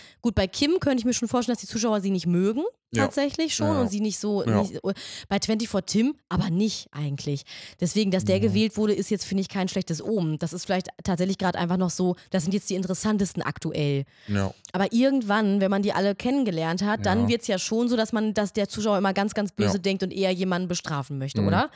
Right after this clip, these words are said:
Speaker 2: Ja, ja, schon.
Speaker 1: Deswegen finde ich zu weinen seltsam.
Speaker 2: Ja, komisch.
Speaker 1: Finde ich einfach weird.
Speaker 2: Ja.
Speaker 1: Außer Lucy hat gemeint, sie hat halt vielleicht so einen großen Druck an Nia
Speaker 2: Ja.
Speaker 1: und deshalb hat sie geweint.
Speaker 2: Mhm.
Speaker 1: Das kann natürlich auch sein.
Speaker 2: Ja.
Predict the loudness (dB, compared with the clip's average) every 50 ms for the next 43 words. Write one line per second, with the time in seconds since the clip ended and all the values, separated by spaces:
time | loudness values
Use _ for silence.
0 | -4 -2 -2 -2 -2 -4 -6 -8 -8 -6 -6 -8 -8 -8 -10 _ _ _ -2 0
1 | 2 0 0 0 0 0 0 0 0 0 -2 -4 -2 0 0 2 2 2 2 2
2 | 0 0 -4 _ -4 0 0 0 0 0 0 0 0 2 2 2 2 2 0 -2
3 | -4 -2 0 2 2 2 2 0 2 2 2 2 2 0 0 -2 -2 -2 -2 -2
4 | -2 0 0 2 2 2 2 2 2 2 2 2 0 0 0 0 0 2 0 0
5 | 0 -2 -2 0 0 0 0 0 0 -2 -2 -2 -2 -2 -4 -2 -2 -2 -2 0
6 | -2 -2 -2 -2 -2 0 2 0 0 0 -4 -10 -16 _ _ _ _ _ _ _
7 | _ _ _ -4 -2 0 2 2 2 2 4 4 4 4 4 4 4 2 2 0
8 | -2 -2 -2 0 0 0 0 0 -2 -4 -4 -6 -6 -6 -4 0 2 2 2 2
9 | 2 0 -2 -4 -4 -2 -4 -4 -4 -4 -4 -4 -6 -6 -6 -6 -4 -4 -2 0
10 | 0 0 0 -2